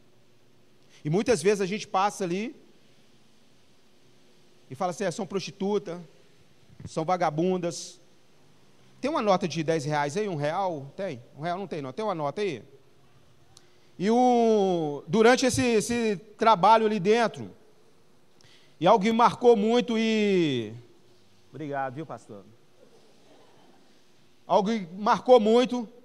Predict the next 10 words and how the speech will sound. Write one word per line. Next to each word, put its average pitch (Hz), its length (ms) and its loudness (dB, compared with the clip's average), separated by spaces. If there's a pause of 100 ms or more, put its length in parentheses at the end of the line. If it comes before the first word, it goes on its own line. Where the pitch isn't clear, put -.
(840)
é, 196 760 6
a 190 60 4
gente 214 220 0
começou 240 360 6
a - 20 4
fazer 240 260 6
um 254 120 4
culto 247 320 2
ali 233 140 4
debaixo, 214 920 4